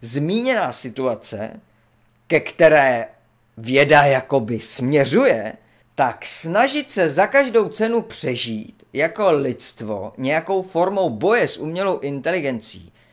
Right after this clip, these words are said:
je pouze sobecké hazardování se smyslem existence celého lidstva. To je moje první zvrácená filozofie, kterou předkládám jako námět k úvaze.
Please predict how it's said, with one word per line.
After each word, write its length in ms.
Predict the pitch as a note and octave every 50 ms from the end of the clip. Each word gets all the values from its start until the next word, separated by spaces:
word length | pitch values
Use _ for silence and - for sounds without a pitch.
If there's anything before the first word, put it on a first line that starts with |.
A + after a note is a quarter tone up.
| _ _ _
je 160 | - B2 D#3
pouze 380 | - - A#3 A#3+ A3+ G#3+ A3 G#3
sobecké 1000 | - - - - - C#3+ B2+ A#2+ A#2 E3 F3+ F3 - - - - F#3+ F#3+ F3+ F3+
hazardování 1040 | E3 C3 B2 B2+ B2 A#2 C#3+ C#3+ C#3 C#3 C3+ C#3+ C#3 C#3+ C#3 C#3 D3 D3 D3 D#3 D#3+
se 220 | - - B2+ A#2
smyslem 840 | - - - - C3 C3 C#3+ D#3 E3 E3 - - F#3 F#3+ F#3 F3+ - -
existence 720 | B2 B2+ A#2+ A#2+ C#3+ D#3 D#3 - - D#3 D3+ C#3+ - C#3 A#2+
celého 520 | - - - G#2+ B2 C3 C3 B2 B2 C3
lidstva. 480 | B2+ B2 A#2 G#2+ - - - - - - - _ _ _ _ _ _ _ _ _ _ _ _ _ _ _ _ _ _ _ _ _ _ _ _ _ _ _ _ _ _ _ _ _ _ _ _ _ _ _ _ _
To 120 | - D3+ D3
je 140 | D#3 D3+
moje 280 | D#3 D3+ C#3+ C#3 C3+ B2
první 680 | - - _ F3+ F#3 G#3+ G#3+ B3 C4+ C#4 C#4 C#4 C4+
zvrácená 680 | G#3 D3 C#3+ D#3 D#3+ E3+ E3+ - - F#3 D3+ A2 G2+ G2
filozofie, 680 | - - A#2+ A2 A2 A2 A2+ C3+ C3+ - F#3 F#3+ G3 G#3+
kterou 300 | - - C3 A#2 A#2 A2+
předkládám 800 | A2 - - D#3 D3 - - F#3+ F#3+ G3 G3 G3 G3 G3 F#3+
jako 260 | F3+ D#3+ D3+ - - B2
námět 520 | A#2+ B2 B2+ C#3 D3 E3 E3 F3 F#3 F3+
k 80 | _ G#2+
úvaze. 420 | A2+ A2 G#2 F#2 F2+ F2+ - -